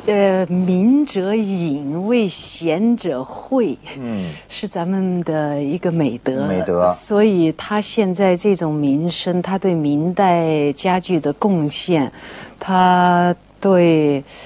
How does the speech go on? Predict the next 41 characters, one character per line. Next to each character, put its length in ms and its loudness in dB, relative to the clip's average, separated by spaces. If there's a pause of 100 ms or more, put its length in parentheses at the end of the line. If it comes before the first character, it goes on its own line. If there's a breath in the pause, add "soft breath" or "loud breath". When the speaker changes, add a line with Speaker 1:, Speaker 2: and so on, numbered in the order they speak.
(260 loud breath)
Speaker 1:
很 220 0
多 220 4
事 180 -4
情， 180 -4
尤 100 2
其 160 -2
当 300 0
代 440 2
二 180 0
十 120 -4
世 180 -6
纪 160 -2
的 100 -2
水 260 -2
墨 260 2
的 340 0
这 180 -4
种 140 0
推 340 0
举， 280 -6
我 200 2
觉 220 0
得 140 0
很 180 -4
多 140 0
事 180 -6
情 220 -4
我 200 2 (500)
一 140 4
下 220 2
说 200 0
不 140 2
出 180 -4
口， 180 -4
他 120 -6
毕 160 -2
竟 180 0
刚 220 2
刚 220 0
离 160 2
开。 300 -4